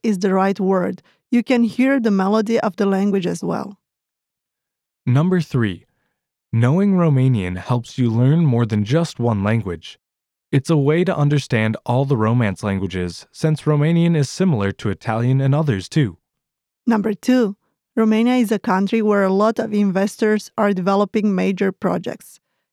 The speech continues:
Speaker 1: Employers are looking for candidates who can competently communicate with the Romanian employees.
Speaker 2: Learning Romanian could improve your results in relations with any business in Balkan countries.
Speaker 1: And the number one reason you should learn Romanian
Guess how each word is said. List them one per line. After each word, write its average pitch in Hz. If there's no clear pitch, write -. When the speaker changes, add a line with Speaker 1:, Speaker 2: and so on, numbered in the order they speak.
Speaker 1:
Employers 247
are 208
looking 214
for 180
candidates 214
who -
can 208
competently 233
communicate 220
with 214
the 196
Romanian 185
employees. 190
Speaker 2:
Learning 180
Romanian 110
could 110
improve 131
your 139
results 120
in 104
relations 101
with 104
any 165
business 143
in 127
Balkan 139
countries. 110
Speaker 1:
And 254
the 220
number 240
one 277
reason 220
you 214
should 190
learn 208
Romanian 202